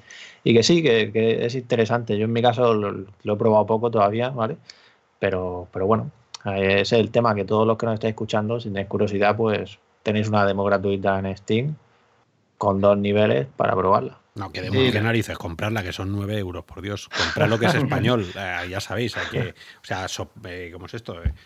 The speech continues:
Speaker 2: tienes que, tenemos que, que darle voz y tenemos que dejar que, que nuestros programadores
Speaker 3: Mm.
Speaker 2: españoles salgan adelante. Son nueve euros. Si estuviésemos diciendo un early access de cuarenta, como hay alguien que se descuelga por ahí,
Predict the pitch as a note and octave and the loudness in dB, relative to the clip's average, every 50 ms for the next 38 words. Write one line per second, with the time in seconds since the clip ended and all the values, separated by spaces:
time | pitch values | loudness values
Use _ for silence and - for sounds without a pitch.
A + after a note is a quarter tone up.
0 | _ _ _ _ _ A2 F#2 F#2 F2+ - - G2 F#2+ F#2+ F#2 F2+ F2+ F2+ G#2 G#2+ | _ _ _ _ _ -18 -16 -16 -16 -16 -16 -14 -14 -14 -14 -14 -16 -18 -18 -16
1 | - G2+ F#2 A2 A#2+ B2 A2+ - - - G2+ G2+ G#2+ G#2 - G#2 F#2 G2 F#2+ G2+ | -12 -10 -8 -6 -6 -6 -6 -8 -10 -10 -10 -8 -10 -10 -10 -10 -10 -10 -8 -10
2 | F#2+ F2+ G2+ G2 A#2 G#2+ G2 G#2 A2 A#2 - - - - - - - G2 F2+ - | -10 -10 -12 -14 -12 -10 -8 -8 -8 -8 -10 -16 -20 -20 -20 -20 -18 -18 -16 -16
3 | F2 F2 F#2 F#2 - - F2 F2 - - F2+ - - G2 F#2+ F#2 F2 E2+ - - | -16 -16 -16 -16 -14 -14 -14 -12 -10 -10 -10 -10 -12 -12 -12 -12 -14 -14 -16 -16
4 | E2 E2 E2 - - E2+ E2 D#2+ - - - - - _ _ - - D#2+ D#2+ D#2+ | -16 -16 -16 -18 -18 -18 -16 -16 -16 -18 -18 -20 -20 _ _ -18 -18 -16 -16 -16
5 | D#2+ D#2+ D#2 E2+ F2 E2+ B2 B2 A#2+ A#2+ A2+ - - E2+ E2 D#2+ D#2+ E2 F2+ G2 | -16 -14 -14 -14 -10 -6 -4 -4 -4 -6 -10 -16 -20 -18 -16 -14 -14 -14 -14 -16
6 | - _ _ _ _ _ _ _ _ - - A2+ A2 F2+ F#2+ F#2 E2+ D#2+ E2 E2 | -20 _ _ _ _ _ _ _ _ -10 -8 -8 -6 -6 -8 -8 -10 -10 -12 -12
7 | F#2+ A2 - F#2 - _ - - - F2 F2 E2+ D#2+ D#2 E2 F#2+ F2+ E2 - - | -12 -12 -12 -16 -20 _ -20 -20 -18 -16 -14 -14 -12 -12 -12 -12 -12 -14 -16 -20
8 | _ _ _ - - _ - F2 E2+ - F#2 E2+ E2 E2+ D#2+ F2+ E2 E2+ E2 E2+ | _ _ _ -20 -20 _ -18 -18 -16 -14 -14 -14 -14 -14 -16 -16 -14 -14 -14 -14
9 | E2+ E2+ F2 F2 F2 E2+ F2+ F2 E2 - F#2 E2+ F2+ - F#2+ F#2 F2 F#2 F#2+ F2+ | -14 -14 -14 -14 -14 -14 -14 -14 -14 -14 -14 -14 -14 -12 -12 -10 -10 -8 -8 -8
10 | - G2+ G#2+ G#2+ F2+ F2+ F2 F2 E2+ F2 E2+ F2 F2 - F2+ E2+ - F#2+ F2+ E2+ | -8 -10 -10 -10 -10 -12 -12 -14 -14 -14 -14 -16 -16 -16 -16 -16 -14 -14 -12 -12
11 | F2 F2+ F2 F2+ F2+ F#2+ F#2+ | -12 -12 -12 -12 -12 -14 -14